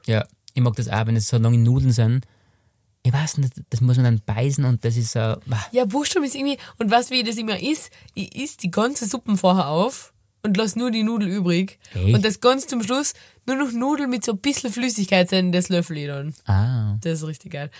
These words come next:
Speaker 2: Aber was natürlich auch gehen würde, wäre Sternchensuppe oder sowas.
Speaker 1: Mm.
Speaker 2: Wo die Nudel halt die gleiche Größe haben wie Buchstaben.
Speaker 1: Verstehe.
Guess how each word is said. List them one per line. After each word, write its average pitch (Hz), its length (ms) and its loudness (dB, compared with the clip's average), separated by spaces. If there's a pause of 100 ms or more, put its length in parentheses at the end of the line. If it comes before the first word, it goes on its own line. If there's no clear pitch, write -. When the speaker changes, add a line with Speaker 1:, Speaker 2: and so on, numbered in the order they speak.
(180)
Speaker 2:
Aber 196 240 -4
was 240 160 2
natürlich 202 380 -4
auch 190 100 0
gehen 208 220 0
würde, 202 240 0
wäre 180 180 4
Sternchensuppe 156 1000 -2
oder 139 140 -6
sowas. 139 400 -10 (140)
Speaker 1:
Mm. 127 320 0
Speaker 2:
Wo 180 60 2
die 170 120 4
Nudel 202 280 2
halt 190 180 0
die 180 80 -4
gleiche 175 320 0
Größe 170 360 0
haben 160 140 -2
wie 151 80 -6
Buchstaben. 139 640 -8
Speaker 1:
Verstehe. 127 420 4